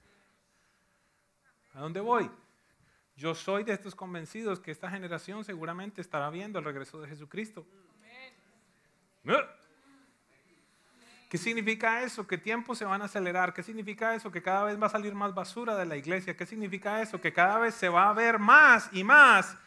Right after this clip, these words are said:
quién es cristiano de verdad y quién no. Cada vez va a ser más evidente.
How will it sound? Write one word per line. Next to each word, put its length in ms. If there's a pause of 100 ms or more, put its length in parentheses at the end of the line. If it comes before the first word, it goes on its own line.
(340)
quién 320
es 100
cristiano 560
de 100
verdad 340
y 80
quién 300
no. 240 (1700)
Cada 240
vez 240
va 60
a 40
ser 160
más 200
evidente. 680